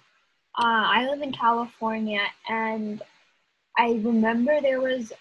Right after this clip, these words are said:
a couple weeks where the news coverage was showing, like, the brutality that the police were doing against all these protesters. And something that I found really interesting was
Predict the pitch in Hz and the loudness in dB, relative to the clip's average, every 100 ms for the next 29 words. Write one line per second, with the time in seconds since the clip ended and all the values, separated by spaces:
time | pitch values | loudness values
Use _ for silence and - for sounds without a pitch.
0 | _ - 226 254 233 277 262 208 226 220 | _ -8 -6 -4 -4 -2 -2 0 0 -2
1 | - 240 220 220 214 208 214 - 269 233 | -8 -4 0 2 4 2 0 -4 -6 -2
2 | 262 294 311 - - _ _ _ - 233 | 0 0 0 -12 -20 _ _ _ -2 2
3 | 226 214 202 - - 233 226 233 240 247 | 4 2 -4 -8 -4 0 0 0 0 -4
4 | 247 _ _ - 226 214 233 214 226 220 | -6 _ _ -2 0 0 -2 -2 -2 -2
5 | 214 208 226 233 226 214 220 - 233 220 | 0 2 2 0 -2 -2 -4 -4 -2 -2
6 | 220 233 214 214 214 208 208 202 208 220 | -2 -4 -2 0 0 0 0 0 0 -2
7 | 214 220 - 214 208 220 233 - 254 262 | 0 -2 -2 0 0 -2 -6 -4 -2 -2
8 | - - _ _ - 240 226 247 240 285 | -4 -16 _ _ -4 0 0 0 -2 0
9 | 285 302 277 - 214 233 240 247 226 208 | 4 4 4 2 0 2 0 0 -2 -4
10 | 202 240 226 269 247 220 208 208 208 214 | -8 -8 -8 -4 -2 -2 2 4 4 0